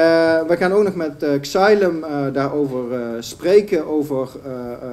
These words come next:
van, ja, wat, wat zijn nou factoren die dat beïnvloeden? Ehm,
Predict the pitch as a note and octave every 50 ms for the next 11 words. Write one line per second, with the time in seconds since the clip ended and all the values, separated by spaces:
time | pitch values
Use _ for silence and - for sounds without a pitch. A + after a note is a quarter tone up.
0 | A#2+ A#2+ A#2 B2 - - - C3 B2+ B2+ B2 - - _ _ _ _ - C#3+ C3+
1 | D#3 F#3 F#3+ - - E3 D#3 F3+ G#3+ G#3 - F#3+ F3 E3+ D#3+ D#3 D3 C#3+ C#3+ D3+
2 | C#3+ - F3 F#3 F#3 E3 D#3 D#3 D3 C#3+ C#3 B2+ - - C#3 C#3+ E3+ F#3+ G#3+ G#3
3 | - A3 A3 G#3+ G3 A3 B3 C#4+ - - - _ _ _ _ _ _ _ - -
4 | _ _ _ _ - D#3+ E3 E3 E3 E3 E3